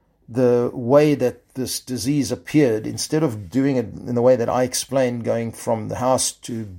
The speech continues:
clothing to one's body, it first presents it, uh, on the body and then on the clothing and on the house. And Rabbi Emanuel Bernstein talks about this,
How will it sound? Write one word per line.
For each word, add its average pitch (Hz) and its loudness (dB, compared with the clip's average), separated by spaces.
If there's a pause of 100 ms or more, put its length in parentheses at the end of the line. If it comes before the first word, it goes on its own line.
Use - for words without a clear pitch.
(840)
clothing 127 4
to - -10
one's 107 -4
body, 113 2 (420)
it 120 -12
first 165 -2
presents 139 0
it, 117 -6 (840)
uh, 110 0
on 127 2
the 123 2
body 151 4
and 120 -2
then 151 0
on 139 2
the 135 -2
clothing 131 0
and 120 -2
on 120 -2
the 113 -4
house. 107 -4
And 135 -10
Rabbi 135 -2
Emanuel 143 4
Bernstein 127 0 (1080)
talks 147 2
about 127 2
this, 123 -4